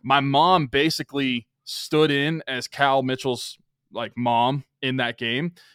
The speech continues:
and was cheering for her, for him, like, super hard.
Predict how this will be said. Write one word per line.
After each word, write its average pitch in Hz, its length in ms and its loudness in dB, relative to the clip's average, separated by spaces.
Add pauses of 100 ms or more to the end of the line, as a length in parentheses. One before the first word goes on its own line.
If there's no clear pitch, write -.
(100)
and 131 460 -2
was 123 400 -2
cheering 151 500 0
for 120 200 -2
her, 117 220 -2 (180)
for 131 140 -8
him, 131 260 -2
like, 113 180 -4
super 151 640 -2
hard. 117 460 4